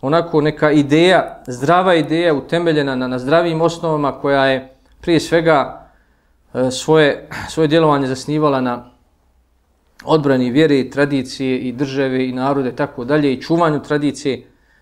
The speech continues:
Nažalost, ono što je ljudsko, dešava se među ljudima,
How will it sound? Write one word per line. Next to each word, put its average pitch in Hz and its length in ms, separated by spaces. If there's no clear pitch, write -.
Nažalost, 190 800
ono 180 260
što - 160
je 156 60
ljudsko, 160 440
dešava 165 420
se 143 140
među 131 220
ljudima, 147 540